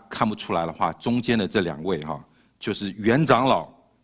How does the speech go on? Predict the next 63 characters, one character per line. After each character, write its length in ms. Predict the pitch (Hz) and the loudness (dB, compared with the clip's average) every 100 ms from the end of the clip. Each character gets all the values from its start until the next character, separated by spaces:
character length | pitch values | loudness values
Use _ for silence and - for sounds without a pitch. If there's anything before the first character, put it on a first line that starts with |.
| - | 0
跟 220 | 113 113 | 2 2
袁 220 | 113 95 104 | 0 0 0
师 200 | - 117 | 0 0
母 160 | 92 | 0
结 240 | 80 - 90 | -4 -4 -2
婚 160 | 107 | 0
的 80 | 98 | -2
时 160 | - 87 | -2 -4
候， 300 | 82 80 - | -4 -6 -4
二 240 | 131 110 95 | 2 2 2
零 280 | 90 92 - | 0 -4 -6
一 100 | 104 | -10
一， 260 | 101 104 107 | -8 -10 -8
二 140 | - 143 | 0 2
零 200 | 110 110 | 2 0
零 140 | 98 | -2
一 160 | 101 107 | -4 -4
年。 200 | 87 71 - _ _ _ - - _ _ | -6 -10 -16 _ _ _ -20 -20 _ _
啊， 260 | 90 85 - | -8 -8 -8
对 100 | - | -8
不 60 | 101 | -6
起 140 | - | -6
啊， 120 | 78 78 - | -8 -8 -12
我 80 | |
上 180 | 107 113 | -8 -6
面 100 | 107 | -4
没， 140 | 95 95 | -6 -8
没 140 | - 101 | -10 -6
打 180 | 82 78 | -4 -6
完， 180 | 76 85 _ | -8 -14 _
呃， 140 | 98 | -14
两 180 | 90 90 | -10 -8
百， 260 | - - _ _ _ | -8 -10 _ _ _
两 120 | 92 113 | -2 2
百 140 | 95 | 2
零 220 | 87 90 | 0 -4
一， 120 | 98 | -6
不 160 | 104 - | -8 -8
小 140 | 98 | -6
心 160 | 87 107 | -2 -2
把 120 | 95 | -2
人 100 | 87 | -2
家 100 | 101 | -2
的 100 | 98 | -2
结 220 | - 92 | -4 -6
婚 140 | 90 101 | -4 -6
时 120 | 87 | -6
间 160 | 85 90 | -6 -6
说 200 | 92 90 | -8 -10
出 140 | 92 | -8
来， 120 | 78 - - - - - | -10 -10 -20 -20 -20 -14
所 120 | - | -8
以 60 | - | -2
他 100 | 117 | 0
们 140 | 117 | 0
结 140 | - | 0
婚 160 | 98 113 | -2 -2
也 40 | |
超 240 | 82 - 92 | -4 -6 -6
过 140 | 95 | -4
二 80 | 95 | -6
十 160 | - | -8
年。 100 | 76 | -12